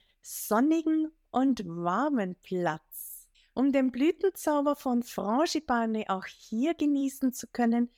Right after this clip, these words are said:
benötigt es noch einiges mehr. Neben optimalen Bodenverhältnissen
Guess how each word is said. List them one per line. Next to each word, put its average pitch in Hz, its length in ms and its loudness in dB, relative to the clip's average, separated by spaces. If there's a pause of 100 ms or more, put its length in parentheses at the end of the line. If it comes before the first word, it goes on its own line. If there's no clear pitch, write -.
(340)
benötigt 214 720 0
es 226 180 -4
noch 254 220 0 (100)
einiges 202 640 -4
mehr. 180 420 -2 (400)
Neben 196 400 -2
optimalen 277 840 0
Bodenverhältnissen 190 1300 -2